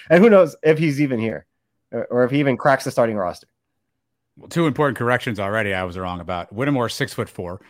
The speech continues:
Speaker 2: um, not six-three. His dad, uh, Mark Whittemore, played in the nineties, uh, and his quarterback was Darren Hinshaw. So, uh, so Hinshaw was throwing to, to Mark Whittemore.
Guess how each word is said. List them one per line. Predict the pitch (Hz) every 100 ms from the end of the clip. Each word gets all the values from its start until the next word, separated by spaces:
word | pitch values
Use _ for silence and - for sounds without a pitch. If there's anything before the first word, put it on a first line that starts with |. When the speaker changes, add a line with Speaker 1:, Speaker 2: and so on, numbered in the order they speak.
| _ _ -
Speaker 2:
um, | 101 92 87 90
not | 90 90
six-three. | 95 - - 82 82 _ _
His | 117 113
dad, | - 117 127 120 110 107
uh, | 101 101
Mark | 98 107 131 -
Whittemore, | 104 98 95 92 92
played | - 113 110 107 104
in | 104 104
the | 101
nineties, | 101 131 120 98 98 - -
uh, |
and | 110 104 107
his | 104
quarterback | - 123 117 104
was | 107 131 147 110
Darren | 120 113
Hinshaw. | 104 98 - 69 _ _ _ _
So, | - 98 92
uh, | 95 95 90 90
so | 104
Hinshaw | 101 120 120 104
was | 101 110 107 101
throwing | - 107 104 98
to, | 92 104 92
to | 98
Mark | 95 92
Whittemore. | 95 90 90 87